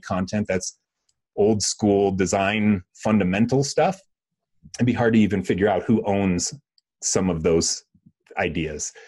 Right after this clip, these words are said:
But anyway, a lot of my business related content is just authentic, real, personal content. I think it's grown from that. And then the engagement is what has been everything. I reply to every D M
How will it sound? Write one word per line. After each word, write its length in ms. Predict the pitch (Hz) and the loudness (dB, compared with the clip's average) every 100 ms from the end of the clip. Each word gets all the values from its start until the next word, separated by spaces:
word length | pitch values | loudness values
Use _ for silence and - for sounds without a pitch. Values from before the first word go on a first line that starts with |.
| - - - | -20 -20 -2
But 240 | 156 135 - | 0 0 -4
anyway, 380 | 175 156 131 110 | -2 2 2 2
a 60 | |
lot 200 | 110 135 | 2 2
of 80 | 143 | 2
my 160 | 131 107 | 2 2
business 420 | 107 127 143 - | 2 2 0 0
related 340 | 98 90 85 | 0 0 -2
content 480 | 85 85 82 85 82 | -6 -10 -10 -10 -10
is 160 | 87 82 | -8 -8
just 200 | 85 - | -10 -10
authentic, 520 | 85 - 92 82 - _ _ | -10 -8 -8 -8 -10 _ _
real, 520 | 92 87 90 87 87 - _ _ _ | -4 0 2 4 2 -4 _ _ _
personal 640 | - 90 - 90 85 78 - _ - | -2 -2 0 -2 -2 -4 -10 _ -8
content. 500 | 98 104 98 87 98 | -4 -2 -2 -6 -6
I 80 | |
think 180 | 101 110 | -4 0
it's 120 | 101 | 0
grown 240 | - 104 95 | 0 0 0
from 160 | 104 | -2
that. 240 | 98 101 - - - - | -2 -2 -6 -18 -20 -2
And 100 | 113 | 2
then 140 | 110 107 | 4 4
the 140 | 95 | 2
engagement 720 | 90 87 92 95 101 95 92 | 0 0 0 0 -2 -2 -2
is 260 | 107 90 82 | -2 -2 -2
what 220 | 90 90 | -2 -2
has 100 | 82 | -4
been 220 | 90 90 | -6 -4
everything. 400 | 87 87 82 82 | -2 -2 -4 -4
I 20 | |
reply 320 | 85 87 - 92 | -2 0 0 -4
to 140 | 110 | -4
every 240 | 98 104 117 | -2 2 2
D 240 | 113 107 | 4 2
M 380 | 104 123 139 | 2 2 0